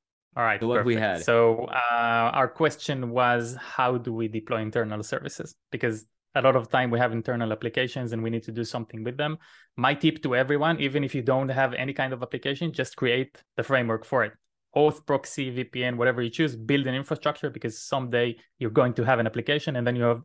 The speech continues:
Speaker 1: gonna have ten more. So we discussed different options. We discussed how we can use a V P N, uh, a proxy, auth proxy in that case. I'm using BuzzFeed S S O. We link, uh, down below to the project, so you can use that as well.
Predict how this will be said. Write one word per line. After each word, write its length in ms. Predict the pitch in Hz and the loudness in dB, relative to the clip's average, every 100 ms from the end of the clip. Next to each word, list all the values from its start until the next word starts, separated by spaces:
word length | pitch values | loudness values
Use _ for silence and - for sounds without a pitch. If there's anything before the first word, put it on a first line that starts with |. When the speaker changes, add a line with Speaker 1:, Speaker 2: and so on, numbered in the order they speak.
| - | -4
Speaker 1:
gonna 180 | 147 117 | -2 0
have 200 | 120 - | -2 -2
ten 180 | 123 110 | -4 -2
more. 260 | 107 - _ _ - - - | -4 -8 _ _ -20 -20 -10
So 420 | - 127 120 120 - | 2 4 4 2 -4
we 80 | 139 | -2
discussed 400 | 123 - 147 139 | -2 0 -2 0
different 320 | 135 - 127 | -4 -2 -2
options. 420 | 135 - - 127 117 | -2 -2 -4 -4 -4
We 80 | |
discussed 500 | 117 110 - 117 - - | -6 -6 -2 -4 -4 -6
how 160 | 123 | -2
we 100 | 113 | -2
can 160 | 113 117 | -4 -4
use 200 | 117 110 | -4 -4
a 60 | |
V 140 | 110 113 | -4 -4
P 160 | - | -4
N, 240 | 120 120 120 _ _ - | -4 -4 -8 _ _ -6
uh, 160 | 127 117 | -2 -2
a 60 | |
proxy, 400 | - 135 131 147 | 2 2 2 -4
auth 400 | 131 131 131 123 | 0 2 2 0
proxy 320 | - 131 - 131 | -4 -4 -4 -6
in 80 | |
that 180 | 123 123 | -4 -4
case. 320 | - 123 123 - | -2 -4 -6 -4
I'm 180 | 139 135 | -2 0
using 540 | 135 131 135 135 135 - | 0 -2 -2 -4 -6 -10
BuzzFeed 520 | 123 127 123 - 139 127 | 0 2 2 -2 -4 -2
S 180 | 120 | -4
S 180 | - - | -6 -2
O. 140 | 156 170 | -2 0
We 160 | 135 | -2
link, 400 | 117 127 127 113 - - | -4 -4 -4 -8 -12 -8
uh, 220 | 117 113 | -6 -4
down 280 | 117 123 117 | -2 -2 -2
below 300 | 117 120 120 | -2 0 0
to 100 | 123 | -4
the 80 | |
project, 440 | 110 139 135 143 139 | -4 -2 -2 -4 -8
so 100 | 120 | -12
you 80 | 107 | -10
can 160 | 117 | -10
use 180 | 113 113 | -8 -4
that 180 | 117 110 | -2 -2
as 140 | 107 | -2
well. 260 | 123 180 | 2 2